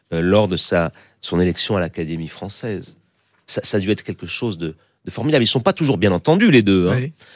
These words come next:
Speaker 1: Parce qu'au, au début de la carrière de Marcel, Marcel donc était prof d'anglais,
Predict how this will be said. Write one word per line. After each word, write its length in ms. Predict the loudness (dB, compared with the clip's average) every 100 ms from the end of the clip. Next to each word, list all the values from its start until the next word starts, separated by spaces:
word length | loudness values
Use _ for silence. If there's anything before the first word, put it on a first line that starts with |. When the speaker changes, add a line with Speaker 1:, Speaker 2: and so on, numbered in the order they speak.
| -20 -8
Speaker 1:
Parce 140 | -4
qu'au, 160 | -2 -2 -6 0
au 100 | 2
début 200 | 4 4
de 60 |
la 80 | 2
carrière 480 | 2 -2 0 -2 -2
de 80 | -4
Marcel, 360 | -4 -2 0
Marcel 260 | 0 -2 -4
donc 160 | -6
était 180 | -12 -16 -16 _
prof 180 | -8 -4
d'anglais, 400 | -2 2 2 2